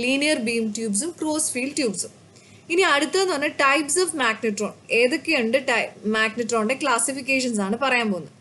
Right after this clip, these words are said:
ഇപ്പൊ generally നമുക്ക് magnetron-ിനെ മൂന്നായിട്ട് classify ചെയ്യാം. One is negative resistance type, the other one is cyclotron frequency magnetron, and the other one is travelling wave.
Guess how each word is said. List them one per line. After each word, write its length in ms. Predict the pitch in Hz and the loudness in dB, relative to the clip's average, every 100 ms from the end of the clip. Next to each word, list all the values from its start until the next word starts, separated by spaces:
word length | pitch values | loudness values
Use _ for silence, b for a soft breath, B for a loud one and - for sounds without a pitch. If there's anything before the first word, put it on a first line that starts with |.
| B B B | B B B
ഇപ്പൊ 140 | 330 | -2
generally 580 | 247 269 262 320 359 381 | 2 2 4 2 4 2
നമുക്ക് 340 | 311 277 262 | 0 -4 -4
magnetron-ിനെ 760 | 302 240 220 220 269 269 247 269 | 0 2 2 0 -2 0 0 0
മൂന്നായിട്ട് 520 | 262 262 311 311 240 220 | 0 0 0 -2 -2 0
classify 480 | 208 202 226 240 233 | 0 0 0 0 0
ചെയ്യാം. 360 | 202 170 208 - B B B | 0 -4 -6 -14 B B B
One 180 | 247 285 | 2 4
is 120 | 349 | 2
negative 540 | 302 262 240 269 330 330 | 2 2 0 0 0 2
resistance 520 | 269 - - 262 262 | 0 0 -2 -2 -2
type, 320 | - 220 254 - - | 0 0 -2 -6 -4
the 200 | 226 226 | 2 4
other 140 | 220 294 | 4 0
one 80 | 302 | 0
is 100 | 311 | -2
cyclotron 720 | - 240 220 247 285 294 311 | 0 0 0 0 -2 0 -4
frequency 560 | 311 262 208 247 247 262 | -2 -4 -2 0 0 0
magnetron, 600 | 220 185 180 202 208 240 - B B 233 | 0 -2 -2 -6 -4 -4 -6 B B -2
and 100 | 247 | 4
the 180 | 233 233 | 4 4
other 160 | 285 | 2
one 100 | 262 | 2
is 120 | 247 254 - | 0 -2 0
travelling 500 | 226 214 220 247 240 | 0 0 0 -2 0
wave. 200 | 190 | -2